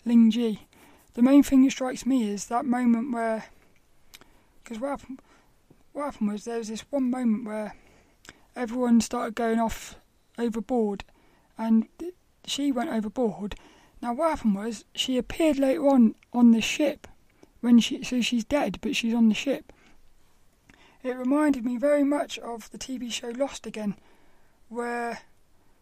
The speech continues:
characters used to see people in the,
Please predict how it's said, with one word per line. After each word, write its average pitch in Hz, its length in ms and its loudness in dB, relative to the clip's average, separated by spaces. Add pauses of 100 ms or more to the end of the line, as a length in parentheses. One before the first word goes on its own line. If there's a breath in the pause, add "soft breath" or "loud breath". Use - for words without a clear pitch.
(520)
characters 262 460 -6
used 240 220 -8
to 226 80 -12
see 214 460 -4
people 262 500 -4
in 233 220 4
the, 233 140 -2